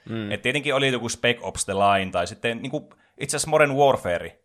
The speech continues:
Speaker 2: oli tosi hyvä niinku juonellisesti, tää eka. Mutta niinku, tässä oli jotenkin semmoista niinku enemmän sisältöä juonellista ja tuntui vähän niinku elokuvamaiseltakin ajoittain.
Speaker 1: Joo.
Speaker 2: Niin tämä jäi tosi hyvin mulla mieleen.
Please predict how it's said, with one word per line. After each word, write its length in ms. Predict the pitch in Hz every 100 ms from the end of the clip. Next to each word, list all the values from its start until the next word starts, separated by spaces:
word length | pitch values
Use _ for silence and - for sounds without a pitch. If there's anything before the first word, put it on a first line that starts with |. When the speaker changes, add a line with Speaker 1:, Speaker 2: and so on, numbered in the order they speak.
| -
Speaker 2:
oli 200 | 95 90
tosi 300 | 95 95 87
hyvä 220 | 85 80 -
niinku 180 | 90
juonellisesti, 600 | 90 95 90 82 87 - 80
tää 140 | 87
eka. 360 | 85 95 80 - _ _ _ -
Mutta 480 | 104 101 104 95 - _ _
niinku, 440 | 120 117 113 - _ _
tässä 260 | 160 170 151
oli 140 | 123
jotenkin 260 | 117 120 104
semmoista 280 | 104 95 107
niinku 140 | 101
enemmän 300 | 120 131 104
sisältöä 400 | 113 117 98 92
juonellista 340 | 98 107 95
ja 40 | 98
tuntui 220 | 127 120
vähän 140 | 131
niinku 140 | 127 113
elokuvamaiseltakin 1000 | 143 131 117 92 82 87 85 - 82 82 -
ajoittain. 520 | 98 92 87 - 82 - _ - 113
Speaker 1:
Joo. 240 | 110 101 104 _ _ _
Speaker 2:
Niin 340 | - 120 117 -
tämä 220 | 147 160
jäi 160 | 131 123
tosi 380 | 143 143 127 110
hyvin 240 | 104 98
mulla 160 | 92 90
mieleen. 480 | 98 92 85 82